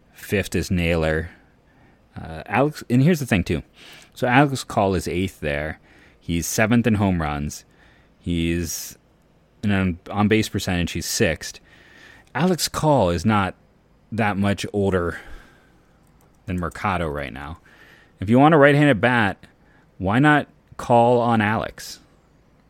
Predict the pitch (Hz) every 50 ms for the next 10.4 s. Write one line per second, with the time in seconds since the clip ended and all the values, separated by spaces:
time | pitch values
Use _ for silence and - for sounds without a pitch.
0 | _ _ - 95 76 76 85 85 82 80 76 - - 98 92 82 85 85 - -
1 | - 107 95 87 85 80 85 78 90 90 90 - - _ _ - - - - -
2 | _ _ _ _ - 127 127 131 117 135 147 151 156 151 139 110 110 120 120 117
3 | - - 104 104 101 - - 98 107 117 120 117 107 101 110 104 107 101 95 95
4 | 95 - - 104 95 95 90 90 90 82 - _ _ _ _ - 92 95 92 87
5 | 87 - _ _ _ _ _ - - - 104 - - - 127 - - - - _
6 | _ _ _ _ - 170 98 98 - 104 95 98 101 95 - 95 113 127 143 127
7 | 127 110 110 98 87 90 87 82 82 82 82 82 87 - - - - - - -
8 | _ _ - 98 104 - 139 - - 135 127 127 - - 113 - 120 107 - 87
9 | 85 82 - - 87 82 - - 107 110 104 - 120 110 107 104 98 95 92 -
10 | 92 87 85 82 82 - -